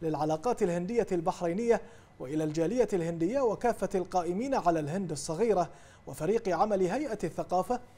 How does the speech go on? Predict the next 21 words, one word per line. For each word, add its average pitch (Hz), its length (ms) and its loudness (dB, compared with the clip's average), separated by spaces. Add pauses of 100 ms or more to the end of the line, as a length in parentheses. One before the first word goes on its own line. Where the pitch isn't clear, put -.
(200)
للمساهمة 262 720 0
في 226 160 -4
تحقيق 254 400 -4
هذا 220 280 2
المنجز 190 420 0
الثقافي، 170 540 0 (640)
مؤكدة 208 640 0
أن 190 100 -2
عملهم 214 760 0
يعزز 190 520 0
مكانة 214 500 0
البحرين 190 520 0 (380)
كوجهة 190 480 -2
للانفتاح 185 680 0
الحضاري 202 540 0
والتعايش 247 720 0
ما 196 220 -2
بين 220 320 -2
مختلف 226 600 -4
فئات 190 480 -2
المجتمع. 160 720 -4